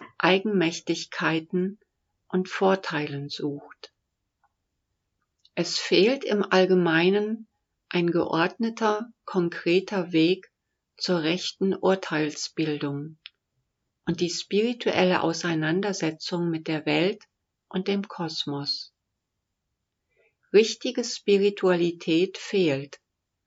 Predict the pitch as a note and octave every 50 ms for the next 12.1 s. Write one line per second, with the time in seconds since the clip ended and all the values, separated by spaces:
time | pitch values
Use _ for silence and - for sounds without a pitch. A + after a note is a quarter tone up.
0 | _ _ _ _ _ _ _ - - E3+ E3+ E3 E3 D#3+ D#3+ D#3+ - - F#3+ F#3+
1 | G3 G3+ G3+ - _ _ - - - F#3+ F3 F3+ F#3+ F#3 - - - F3+ F#3 F3+
2 | F3+ - - - F3 E3+ F3 F3+ F3 - - - G3 G3 G3 - - F#3+ G3 F#3+
3 | F#3+ - - D#3 D#3 D3+ D3+ - - - _ - D#3+ D3+ D3+ C#3+ C#3+ C#3+ C#3+ C#3+
4 | D3 D#3+ - _ - _ _ _ _ _ _ - - - _ _ - E3+ E3 D#3+
5 | D#3+ E3 F3 F#3+ - B3 A#3 A#3 - F#3 F3+ F#3 F#3 F#3 F#3+ E3+ - D#3 D#3+ E3
6 | D#3+ D3+ D3 D3 D3 D#3 D#3+ D#3+ - F#3 F#3+ G3 - _ _ _ _ _ _ _
7 | _ _ - - - - - - F3+ F3 F3 E3+ E3+ - E3+ E3 D#3 D#3 D3+ D#3
8 | - - E3+ E3+ G3+ B3 A#3 - - - D#3+ D#3 D#3+ - _ - E3 F3 F3+ -
9 | F#3+ E3+ D3+ D3+ D3+ - - - - E3 D#3 D3+ D3 D3+ - - - - - D3
10 | C#3+ D#3 E3 D#3+ - _ _ _ _ _ _ _ _ _ _ - - F#3 F3+ E3+
11 | D#3+ D#3 D#3 D#3 D#3+ D#3+ D#3+ D#3+ - - - F#3+ F#3+ - E3+ D#3+ D#3 D3 C#3 C3+
12 | D3 D#3+